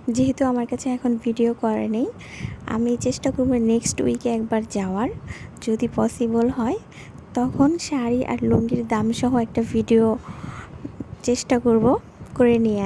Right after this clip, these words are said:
আসার। আর আপনারা যারা আমার ভিডিওটা এখন দেখবেন, আপনাদের যদি কোনো প্রশ্ন থাকে বা কোনো কিছু জানার থাকে তাহলে অবশ্যই আমাকে কমেন্ট করে জানাতে পারেন। আজকের ভিডিওটা আর বেশি বড় করব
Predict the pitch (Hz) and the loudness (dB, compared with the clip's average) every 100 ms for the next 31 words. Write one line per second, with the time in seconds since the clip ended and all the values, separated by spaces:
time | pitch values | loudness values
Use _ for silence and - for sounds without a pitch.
0 | 202 - 285 453 - 220 233 - 254 254 | -2 -2 -2 -2 -4 -4 -4 -2 -2 0
1 | 254 233 240 233 233 233 226 220 220 226 | 0 0 0 0 -2 0 2 2 2 -2
2 | 214 - 240 226 202 208 233 392 - - | -2 0 0 2 0 0 -2 -2 -6 -14
3 | - - 226 254 240 240 233 233 233 233 | -14 -8 -2 2 4 4 2 2 2 2
4 | 233 - 240 - 254 254 247 - 269 254 | 2 2 2 2 0 0 -2 -2 -2 -2
5 | 233 233 226 240 247 240 226 214 233 - | -2 0 0 -2 -2 0 0 -2 -4 -4
6 | 247 254 247 240 247 220 208 226 - 262 | -4 -2 -2 0 2 2 2 0 2 0
7 | 240 240 233 220 214 226 226 220 220 208 | 0 -2 -2 0 -2 0 -2 0 -2 -2
8 | 196 196 190 214 403 - - - - - | -4 -6 -4 -4 -6 -8 -12 -12 -14 -10
9 | - 233 - 240 240 240 233 233 214 226 | -10 -6 -4 -2 0 0 0 0 -2 -2
10 | - 233 208 202 - 202 | -2 0 0 0 0 -2